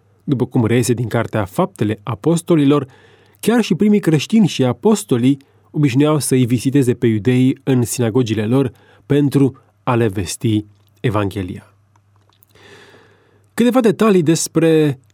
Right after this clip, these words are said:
temele cărții. Marcu își începe cartea cu teza principală: Iisus este Fiul lui Dumnezeu. Primul capitol, primul verset. Teza este confirmată prin minunile și faptele deosebite ale lui Iisus și, mai ales,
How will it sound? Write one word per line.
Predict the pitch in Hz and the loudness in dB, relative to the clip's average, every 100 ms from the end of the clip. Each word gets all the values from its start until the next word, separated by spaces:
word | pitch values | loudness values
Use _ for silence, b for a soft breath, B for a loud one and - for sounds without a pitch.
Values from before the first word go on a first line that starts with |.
| _ _ | _ _
temele | 214 202 127 110 | 0 2 0 -2
cărții. | - 101 98 85 - _ _ _ _ _ _ _ _ | -4 -6 -6 -12 -14 _ _ _ _ _ _ _ _
Marcu | - 247 277 202 - | 0 0 2 0 0
își | 185 175 | -2 -2
începe | 160 208 143 | 0 0 -2
cartea | 160 170 165 | -2 -2 -2
cu | - | -2
teza | 123 147 139 | -2 0 0
principală: | 127 123 139 131 110 92 - _ - | 0 0 -2 -2 -2 -6 -10 _ -10
Iisus | 156 - 247 | -6 0 0
este | 175 160 160 | 0 0 0
Fiul | 123 - 220 226 190 143 | -2 0 2 4 4 4
lui | 185 170 - | 2 -2 -8
Dumnezeu. | 120 139 143 110 98 80 92 _ | 0 2 2 0 -2 -4 -14 _
Primul | - 202 208 | -2 2 2
capitol, | 170 160 165 160 160 - - | 2 0 2 2 0 -6 -4
primul | 143 135 123 | 0 2 2
verset. | 113 - - - - _ _ B B B B B | -2 -4 -12 -18 -20 _ _ B B B B B
Teza | - 170 151 | 0 2 2
este | 151 - | 0 0
confirmată | 143 131 120 135 147 - 147 120 - | -2 0 0 2 0 0 0 0 -4
prin | - 131 | 0 2
minunile | 123 120 156 139 113 | 4 4 4 2 0
și | - | -2
faptele | 117 120 127 | -4 -2 -2
deosebite | 117 117 104 117 123 | 0 0 0 0 0
ale | 117 107 | 0 0
lui | 104 | 0
Iisus | 101 - 156 147 | -2 0 0 0
și, | - 123 127 | -4 0 2
mai | 120 117 151 | 2 2 2
ales, | 185 131 156 180 | 2 2 2 -2